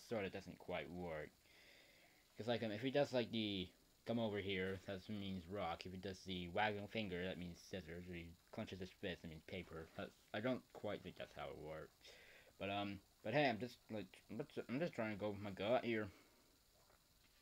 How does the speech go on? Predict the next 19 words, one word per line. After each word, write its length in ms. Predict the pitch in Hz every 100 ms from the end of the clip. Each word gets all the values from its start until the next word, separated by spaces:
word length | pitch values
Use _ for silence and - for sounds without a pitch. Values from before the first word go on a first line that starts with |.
| - - - - - - - - - - - -
I'm 60 |
just 100 | 98
going 160 | 104 98
with 80 | 90
what 100 | 92
I 60 |
believe. 500 | 85 90 98 120 135 - - - - - - - - - -
Or 100 | 101
what 120 | 98
I 100 | 85
understand, 440 | 80 - 120 131 76
that 100 | 67 69
is. 80 | - - - - - - - - - - - - - - - - - - - _ - - -
Okay, 400 | - 85 80 78 76
just 160 | -
gonna 140 | - 82
go 100 | 78 - - -
scissors. 320 | 95 98 104 - - - - - -
What? 180 | 339